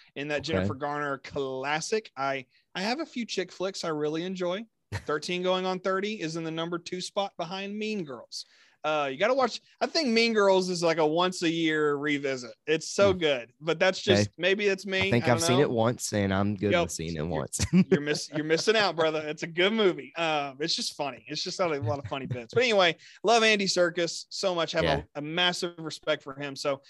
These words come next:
Speaker 1: I'll watch anything that guy does from now until eternity, pretty
Speaker 2: Oh,
Speaker 1: much. So no,
Speaker 2: for
Speaker 1: I got nothing,
Speaker 2: sure.
Speaker 1: I got nothing else on this one. Yeah.
Speaker 2: Okay, well, let's keep going because, again, there are so many small details
Speaker 1: Yeah.
Speaker 2: here that can kinda,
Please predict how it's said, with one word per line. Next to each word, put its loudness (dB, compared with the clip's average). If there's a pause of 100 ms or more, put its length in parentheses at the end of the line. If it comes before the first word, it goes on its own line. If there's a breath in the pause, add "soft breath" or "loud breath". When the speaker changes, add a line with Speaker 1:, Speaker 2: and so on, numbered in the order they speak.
(140)
Speaker 1:
I'll 4
watch 4
anything -2
that -2
guy -6
does -10
from -12
now -2
until -8 (540)
eternity, -6
pretty -2
Speaker 2:
Oh, -10
Speaker 1:
much. -12
So -4
no, 2
Speaker 2:
for 0
Speaker 1:
I 4
got 2
nothing, 4
Speaker 2:
sure. -4 (100)
Speaker 1:
I 0
got 4
nothing 2
else 0
on -6
this -12
one. -20
Yeah. -4
Speaker 2:
Okay, 2
well, 6
let's 4
keep 0
going 4
because, 0
again, 0
there 4
are 0
so 2
many 0
small 0
details -2
Speaker 1:
Yeah. 2
Speaker 2:
here 2
that -4
can -6
kinda, 2